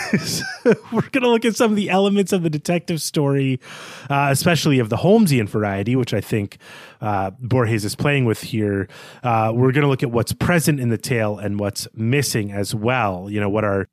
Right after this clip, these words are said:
expectations are. So maybe we'll just start there. What do you see as being present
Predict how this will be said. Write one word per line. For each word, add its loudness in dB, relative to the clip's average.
expectations -2
are. -8
So 0
maybe 6
we'll 4
just -2
start -2
there. -4
What 2
do 0
you 4
see 2
as -4
being -6
present 0